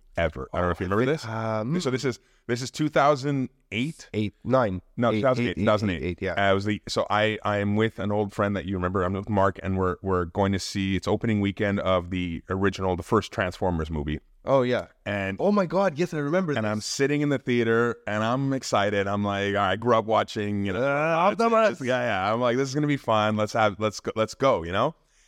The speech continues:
Speaker 1: And then we're watching the trailers, and I am one of those people, like, I'm, I'm physically upset if I miss, even though I've, I've probably
Speaker 2: I
Speaker 1: seen
Speaker 2: never
Speaker 1: them
Speaker 2: miss the trailers.
Speaker 1: on my,
Speaker 2: Never.
Speaker 1: on my laptop at
Speaker 2: Doesn't
Speaker 1: home.
Speaker 2: matter. I wanna see it on
Speaker 1: I
Speaker 2: screen.
Speaker 1: wanna see them on the big screen. I wanna feel
Speaker 2: It gets
Speaker 1: the
Speaker 2: me in the
Speaker 1: reaction.
Speaker 2: mood for
Speaker 1: Yeah.
Speaker 2: the movie,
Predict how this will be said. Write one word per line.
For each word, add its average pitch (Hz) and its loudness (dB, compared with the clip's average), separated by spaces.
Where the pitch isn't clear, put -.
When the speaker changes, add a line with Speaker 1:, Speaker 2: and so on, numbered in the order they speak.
Speaker 1:
And 113 0
then 113 0
we're 113 0
watching 123 0
the 135 2
trailers, 107 2
and 95 -4
I 107 2
am 101 0
one 98 0
of 95 0
those 92 -2
people, 95 -2
like, 90 0
I'm, 101 -2
I'm 92 0
physically 95 2
upset 80 -2
if - -8
I 82 -2
miss, 85 -6
even 160 0
though 202 4
I've, 127 -2
I've - -10
probably 113 -2
Speaker 2:
I 113 0
Speaker 1:
seen 120 2
Speaker 2:
never 123 2
Speaker 1:
them 113 2
Speaker 2:
miss 107 -4
the 107 -10
trailers. 101 0
Speaker 1:
on 101 0
my, 95 2
Speaker 2:
Never. 117 0
Speaker 1:
on 101 0
my 98 2
laptop 98 2
at 95 0
Speaker 2:
Doesn't 117 0
Speaker 1:
home. 117 2
Speaker 2:
matter. 113 0
I - -2
wanna 113 0
see 120 -4
it 113 0
on - -2
Speaker 1:
I - -4
Speaker 2:
screen. 107 0
Speaker 1:
wanna 107 2
see - -2
them 95 0
on 90 0
the 87 -6
big 92 -4
screen. 107 -2
I 90 -2
wanna 92 -4
feel - -6
Speaker 2:
It - -8
gets 175 0
Speaker 1:
the 90 -6
Speaker 2:
me 240 0
in - 4
the 240 2
Speaker 1:
reaction. 208 0
Speaker 2:
mood 214 2
for 180 -6
Speaker 1:
Yeah. 131 0
Speaker 2:
the 160 -2
movie, 170 0